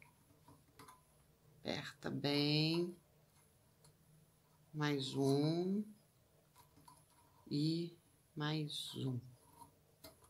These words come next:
Corta. Pronto.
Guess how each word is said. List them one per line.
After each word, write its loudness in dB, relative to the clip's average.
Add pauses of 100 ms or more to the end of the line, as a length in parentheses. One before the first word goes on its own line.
(3250)
Corta. -18 (2250)
Pronto. -10